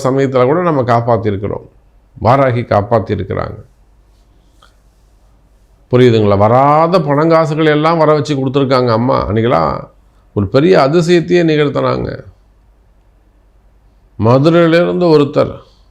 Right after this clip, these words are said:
சொல்லாம கொள்ளாம நேர்ல வந்துட்டார். நான் சொன்னேன், "எனக்கு ஃபோன் பண்ணிட்டு தான் நீங்க வரணும், நீங்க மாட்ட வந்து நின்னா கஷ்டம் சார். நல்ல நேரம் நாங்க இருந்தேன்,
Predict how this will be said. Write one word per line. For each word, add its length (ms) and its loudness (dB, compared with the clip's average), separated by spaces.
சொல்லாம 400 2
கொள்ளாம 360 2
நேர்ல 320 2
வந்துட்டார். 340 0
நான் 260 -2
சொன்னேன், 320 -4
"எனக்கு 420 2
ஃபோன் 320 4
பண்ணிட்டு 400 2
தான் 220 2
நீங்க 220 2
வரணும், 440 -2
நீங்க 240 0
மாட்ட 300 0
வந்து 140 0
நின்னா 260 0
கஷ்டம் 420 -6
சார். 240 -6
நல்ல 200 4
நேரம் 360 4
நாங்க 160 2
இருந்தேன், 460 2